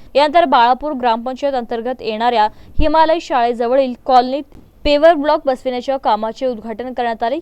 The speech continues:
यावेळी तंटामुक्ती अध्यक्ष सुभाष पवार, उपसरपंच अर्जुन चौक, सुरेश अवताडे, गणेश वाघ, ग्रामपंचायत सदस्य नीता गिरे,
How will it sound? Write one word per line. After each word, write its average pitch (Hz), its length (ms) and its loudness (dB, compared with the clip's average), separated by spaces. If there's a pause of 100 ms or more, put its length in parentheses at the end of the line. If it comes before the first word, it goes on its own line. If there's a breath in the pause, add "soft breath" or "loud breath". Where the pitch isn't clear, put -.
यावेळी 247 320 0
तंटामुक्ती 285 640 -4
अध्यक्ष 247 380 -4 (140)
सुभाष 226 380 -6
पवार, 269 320 0 (300 soft breath)
उपसरपंच 294 760 -2
अर्जुन 240 420 -2
चौक, 247 280 -4 (320 soft breath)
सुरेश 320 360 -2
अवताडे, 240 400 0
गणेश 226 460 -6
वाघ, 214 220 -2
ग्रामपंचायत 269 600 -6
सदस्य 247 520 -6
नीता 226 300 -8
गिरे, 220 320 -2